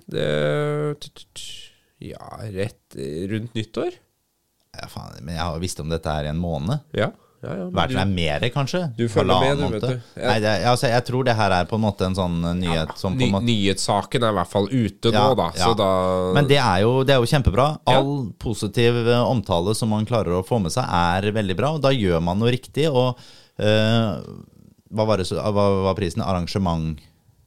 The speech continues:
Speaker 1: Ja, altså, årets arrangør.
Speaker 2: Ja, årets arrangør. Da må
Speaker 1: Ja.
Speaker 2: vi jo bare klappe på skuldra til Ole Martin Fet, da.
Speaker 1: Ja, ja, ja.
Speaker 2: Det er ikke han arrangøransvarlig, er ikke
Speaker 1: Det
Speaker 2: det
Speaker 1: er bra,
Speaker 2: stillingen hans?
Speaker 1: det er bra både for lag og supportere å komme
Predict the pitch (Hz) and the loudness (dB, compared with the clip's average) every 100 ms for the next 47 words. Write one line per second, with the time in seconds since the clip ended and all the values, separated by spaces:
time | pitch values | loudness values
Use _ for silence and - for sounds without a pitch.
0 | - - 123 - 110 90 - - 101 104 | -16 -8 -6 -4 -2 -2 -4 -6 -6 -6
1 | 113 - 101 - 107 95 85 95 90 95 | -8 -6 -4 -4 -2 -2 -2 -4 -4 -4
2 | - 120 170 135 120 107 82 104 131 101 | 0 0 0 2 2 2 0 2 2 2
3 | 92 92 92 - 90 92 - 80 78 73 | 2 2 0 0 -4 -4 -6 -2 -2 -2
4 | 90 85 80 82 80 78 76 78 78 76 | -2 0 0 -2 -4 -6 -6 -6 -6 -6
5 | 76 101 - 175 - _ 104 135 240 220 | -4 -6 -4 -8 -8 _ -6 -4 -6 -8
6 | 196 _ _ - 101 98 95 92 92 92 | -12 _ _ -4 0 0 0 0 -2 -2
7 | 95 87 87 87 92 82 82 92 117 110 | -2 0 -2 -2 -2 -2 -2 -2 -2 -2
8 | 90 - 85 104 98 98 104 113 - - | 0 0 2 2 2 2 2 0 -4 -6
9 | 117 120 113 - 110 131 165 147 117 98 | -2 0 -2 -2 0 0 0 0 0 0
10 | 113 107 101 113 147 151 135 117 117 - | -4 -2 0 2 0 -2 -6 -8 -10 -4
11 | 101 90 95 117 151 - - - - 131 | -4 -4 -4 -6 -6 -10 -10 -10 -4 -4
12 | 101 85 85 | -4 -4 -4